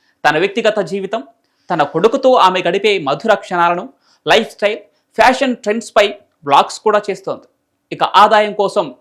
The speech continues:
వివిధ బ్రాండ్స్ను తన సోషల్ మీడియా వేదికలపై ప్రమోట్ కూడా చేస్తోంది. ప్రణయ్ను ప్రేమించి పెళ్లి చేసుకున్న అమృతకు ప్రణయ్ అంటే చిన్నతనం నుంచే ఇష్టం. ఆ ఇష్టం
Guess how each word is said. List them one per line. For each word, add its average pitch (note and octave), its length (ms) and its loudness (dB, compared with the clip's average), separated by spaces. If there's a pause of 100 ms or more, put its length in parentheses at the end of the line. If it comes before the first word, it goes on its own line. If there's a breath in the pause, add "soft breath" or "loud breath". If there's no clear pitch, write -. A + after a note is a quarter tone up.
(260)
వివిధ E3+ 200 0
బ్రాండ్స్ను F3 720 0 (200)
తన D3 80 -4
సోషల్ A#3 400 -2
మీడియా G#3+ 240 2
వేదికలపై F#3+ 560 0 (480)
ప్రమోట్ A3 300 0
కూడా G#3 180 0 (100)
చేస్తోంది. C#3 400 -12 (880)
ప్రణయ్ను C4 400 4
ప్రేమించి G#3+ 560 -2
పెళ్లి G3 380 -2
చేసుకున్న F3+ 280 -4 (140)
అమృతకు F#3+ 480 -4 (500)
ప్రణయ్ G3 260 0
అంటే F3 220 -4 (300)
చిన్నతనం F#3+ 480 -4
నుంచే E3+ 200 -6
ఇష్టం. D3 280 -10 (580)
ఆ D3+ 140 4
ఇష్టం A3 440 -4